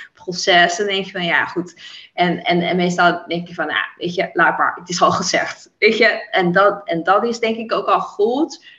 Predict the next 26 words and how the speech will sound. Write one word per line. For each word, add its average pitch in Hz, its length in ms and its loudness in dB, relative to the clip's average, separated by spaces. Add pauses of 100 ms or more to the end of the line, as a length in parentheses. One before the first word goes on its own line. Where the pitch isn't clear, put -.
(120)
om, 190 560 -4
om, 180 360 -6
zeg 170 180 -8
maar, 175 140 0
dat 165 280 -2
daar, 165 460 2
daar 165 320 0
tevreden 175 580 0
te 170 100 -16
hebben. - 520 -4
En 165 220 -6
gewoon 180 460 0
te - 80 -18
zeggen, - 280 -4
"Nou, - 140 -4
het - 100 -16
is 185 120 -8
al 190 80 2
gebeurd." - 440 0
Je - 80 -14
kan, 175 280 -2
je 165 100 -6
kan 180 180 -2
er 175 200 2
gewoon 170 420 -2
echt 175 260 -2